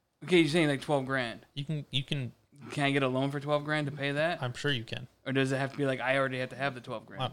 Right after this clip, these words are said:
Speaker 2: My, my mom bought, or my mom bought all of the houses that she had in Jackson off of a loan, right? She got, she got a loan to buy those foreclosed houses. I'm sure you can.
Speaker 1: Well, we should, uh,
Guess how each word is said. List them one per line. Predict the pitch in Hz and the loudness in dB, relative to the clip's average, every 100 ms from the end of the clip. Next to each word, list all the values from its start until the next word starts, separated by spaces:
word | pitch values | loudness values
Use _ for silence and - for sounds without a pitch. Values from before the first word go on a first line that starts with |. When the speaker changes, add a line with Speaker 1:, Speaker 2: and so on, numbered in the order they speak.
| - - 139 | -8 -12 -4
Speaker 2:
My, | |
my | 135 | 2
mom | 143 127 | 4 4
bought, | 123 113 - | 4 2 4
or | 135 117 | 4 4
my | 127 | 2
mom | 139 127 | 2 2
bought | 120 127 - _ - | 4 4 4 _ 2
all | 135 131 | 4 4
of | |
the | 123 | 4
houses | 127 131 123 | 2 2 -2
that | 107 | -2
she | 127 | 0
had | 123 117 | 0 0
in | |
Jackson | 117 123 139 120 | 2 2 2 -2
off | 110 110 123 | -4 -6 -4
of | |
a | 113 | -6
loan, | 107 110 - _ - | -6 -8 -12 _ -2
right? | 127 113 147 | 0 0 -2
She | - | 0
got, | 135 135 - | 4 4 2
she | - 147 | -2 6
got | 156 | 8
a | |
loan | 127 123 120 | 8 4 0
to | 127 113 110 - | 0 0 -2 2
buy | 117 | 2
those | 113 - | 2 -4
foreclosed | 117 - 113 113 | -8 -6 -4 0
houses. | 113 139 131 | 0 -2 -4
I'm | 143 | -2
sure | - 170 | 0 0
you | 139 | -2
can. | - - 123 _ _ _ _ _ - | -6 -8 -8 _ _ _ _ _ -2
Speaker 1:
Well, | 139 127 110 151 | -2 -2 -8 -4
we | 151 165 | -2 0
should, | - 180 170 | 6 8 10
uh, | 170 160 139 | 10 10 6